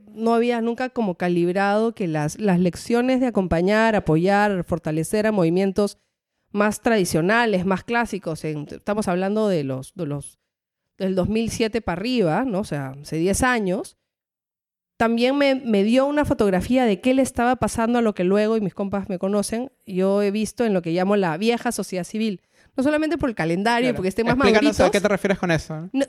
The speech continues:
Speaker 1: no solamente por un tema de edad, sino también por cultura política, por cultura organizacional, por la manera de aproximarse. Y es que, digamos, y yo soy hija y yo soy miembro de esa, de esa vieja sociedad civil, ¿no? En donde la figura era la movilización, o el paro, o el volante, o el diálogo político, la conferencia de prensa.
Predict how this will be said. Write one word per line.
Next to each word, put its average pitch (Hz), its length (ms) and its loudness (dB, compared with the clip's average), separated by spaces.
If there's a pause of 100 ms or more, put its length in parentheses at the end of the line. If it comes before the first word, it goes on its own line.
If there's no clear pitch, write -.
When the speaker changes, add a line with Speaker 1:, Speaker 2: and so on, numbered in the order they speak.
Speaker 1:
no 269 180 -2
solamente 330 380 2
por 277 100 0
un 240 80 -2
tema 294 240 0
de 214 120 2
edad, 202 300 2
sino 233 200 -2
también 214 360 2
por 247 220 2
cultura 277 480 2
política, 226 580 0
por 190 160 -2
cultura 254 380 2
organizacional, 196 880 -2
por 196 140 -4
la 165 80 -4
manera 196 400 2
de 254 40 4
aproximarse. 196 760 -4
Y 208 80 -2
es 196 100 -4
que, 247 240 -4 (1400)
digamos, 247 560 -2 (300)
y 254 120 -2
yo 311 160 0
soy 285 240 -4
hija 269 320 -4
y 233 80 -6
yo 226 140 -2
soy 240 160 -8
miembro 240 440 0
de 202 100 0
esa, 214 200 -6
de 214 120 -4
esa 214 140 -8
vieja 226 300 -6
sociedad 180 380 -2
civil, 233 440 2
¿no? 254 140 4
En 247 80 0
donde 185 240 2
la 175 100 -2
figura 233 540 2
era 240 180 2
la 233 140 2
movilización, 208 1000 0
o 202 60 2
el 180 140 0
paro, 269 460 2
o 208 100 0
el 185 80 0
volante, 247 800 2
o 220 100 2
el 190 80 -2
diálogo 208 360 2
político, 247 720 2
la 220 120 2
conferencia 190 540 0
de 175 100 4
prensa. 254 800 2